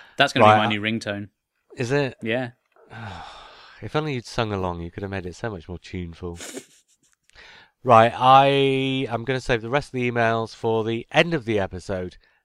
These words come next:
Speaker 2: and so we ought to get along to tonight's subject.
Speaker 1: Which is?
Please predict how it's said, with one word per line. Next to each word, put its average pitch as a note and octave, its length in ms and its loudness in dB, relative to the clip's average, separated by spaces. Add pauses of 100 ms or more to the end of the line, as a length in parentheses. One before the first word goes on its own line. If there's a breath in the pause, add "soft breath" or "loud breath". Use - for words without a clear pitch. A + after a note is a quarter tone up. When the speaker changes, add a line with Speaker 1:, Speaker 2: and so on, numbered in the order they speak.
(100)
Speaker 2:
and F#2 160 -8
so A#2 140 0
we A2 180 -2
ought A2+ 140 -6
to G2 180 -8 (220)
get B2 200 0
along G2 280 -4
to F2+ 120 -20
tonight's F#2+ 400 -10
subject. - 600 -14 (320)
Speaker 1:
Which A#2+ 240 -6
is? B2+ 360 -6